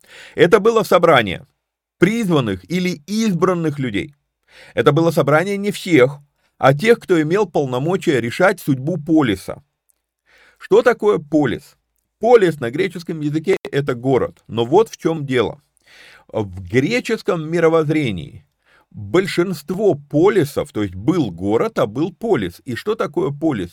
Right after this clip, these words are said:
Полис — это город сам по себе, имеющий своё правительство и так далее. То есть это как некая автономия, это как город-государство. Именно по этой схеме пост-, ну, как бы управляется Ватикан,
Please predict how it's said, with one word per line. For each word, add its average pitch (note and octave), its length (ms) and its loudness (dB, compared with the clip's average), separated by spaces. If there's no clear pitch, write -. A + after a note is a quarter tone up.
Полис — G3+ 500 -2
это C#3+ 300 2
город C#3+ 520 4
сам F#3 260 0
по E3 100 -2
себе, D3 600 2
имеющий D#3+ 600 0
своё B2+ 320 0
правительство D3 960 0
и A2 100 -10
так C#3 160 0
далее. F3+ 260 4
То C#3+ 80 -6
есть B2+ 120 -6
это B2 200 -2
как C#3+ 180 -4
некая D#3+ 340 2
автономия, D3 460 -2
это B2 160 -4
как A#2 240 -2
город-государство. C#3+ 1120 0
Именно F3 400 -2
по C#3+ 200 2
этой F#3+ 380 0
схеме F3+ 460 -2
пост-, C#3+ 360 -4
ну, C#3+ 340 0
как A2+ 200 0
бы G#2+ 280 2
управляется B2+ 640 -2
Ватикан, A#2+ 520 -4